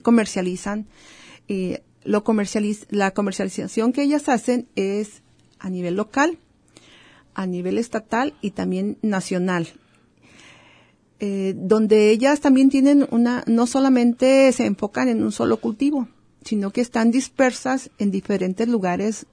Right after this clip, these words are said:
del estado, donde producen diferentes cultivos. Van desde mango, eh, caña,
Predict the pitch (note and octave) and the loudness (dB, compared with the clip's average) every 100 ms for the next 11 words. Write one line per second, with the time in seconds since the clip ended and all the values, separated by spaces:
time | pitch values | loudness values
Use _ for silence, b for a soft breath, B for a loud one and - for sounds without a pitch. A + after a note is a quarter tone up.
0 | - F#3 F#3+ F3+ - A#3+ A#3 D#4+ - _ | -8 -4 -4 -6 -2 0 0 -4 -12 _
1 | b b b b b b b b b b | b b b b b b b b b b
2 | b b - G3+ B3 C4 C4 C#4+ D#4 D#4+ | b b -6 4 6 6 6 4 2 2
3 | A#3 A3+ C#4+ C#4+ A#3+ A3+ G3+ G3+ A3+ A3 | 0 0 4 4 2 0 -2 -2 -2 -4
4 | - B3 E4 F#4 C4+ - _ _ _ _ | -2 -2 0 0 0 -6 _ _ _ _
5 | - G#3 G3+ F#3+ G#3+ A3+ G3 F#3+ F3 F3 | -12 -6 -2 -2 -2 -2 -4 -6 -6 -6
6 | F3 G#3+ A3+ G3+ G3 C4 C#4 - _ _ | -2 0 2 2 0 -2 -6 -16 _ _
7 | _ b b b b b - G#3 - G3+ | _ b b b b b -8 -8 -4 0
8 | G#3+ C4 B3+ - | 4 4 4 -2